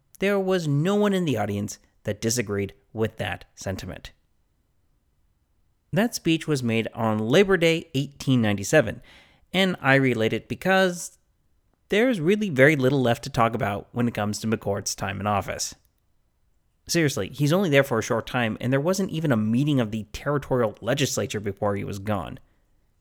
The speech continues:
The only other thing he did of note was to double down on that irrigation boondoggle near Yuma,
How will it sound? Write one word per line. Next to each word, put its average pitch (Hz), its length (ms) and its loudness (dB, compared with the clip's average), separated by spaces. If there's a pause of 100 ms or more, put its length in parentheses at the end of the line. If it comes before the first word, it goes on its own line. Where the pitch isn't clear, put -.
(680)
The 139 120 2
only 254 240 4
other 214 140 0
thing 139 240 0
he 127 160 -4
did 120 240 4
of 101 140 0
note 120 260 4
was 123 180 0
to 143 120 -2
double 196 280 4
down 131 300 2
on 110 140 0
that 104 240 0
irrigation 117 600 2
boondoggle 107 540 4
near 101 160 -6
Yuma, 107 400 0